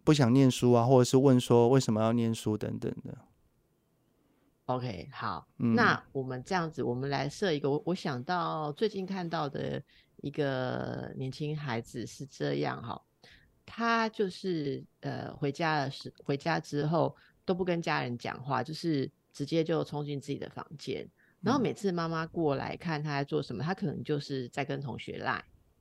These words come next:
Speaker 1: 嗯。
Speaker 2: 好，然后在跟同学赖内容，妈妈只要一过去，他就把手机盖起来，然后他瞪妈妈一眼，然后把妈妈逼出房间之后，他又继续做那个事。好，然后我，我们来假设，假设是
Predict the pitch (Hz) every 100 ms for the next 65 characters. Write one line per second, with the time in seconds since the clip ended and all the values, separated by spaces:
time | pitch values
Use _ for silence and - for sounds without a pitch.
0 | - 131 113 98 117 - 160 214 196 -
1 | - 208 208 196 170 160 170 127 - 160
2 | 151 127 90 - - _ - 170 175 165
3 | 165 - - 139 139 143 151 151 156 160
4 | 123 92 - 120 - 107 - - - -
5 | _ _ _ _ _ 143 156 180 170 -
6 | 160 131 123 117 123 123 87 - _ -
7 | 139 151 139 151 165 160 160 156 175 165
8 | - 160 143 123 127 127 135 139 _ _
9 | - 147 151 147 107 - _ _ _ _
10 | - 185 175 147 156 147 143 147 131 120
11 | 113 - 123 - - - - 127 214 -
12 | 143 - 135 135 139 143 165 - 101 -
13 | 165 - 92 117 165 151 151 143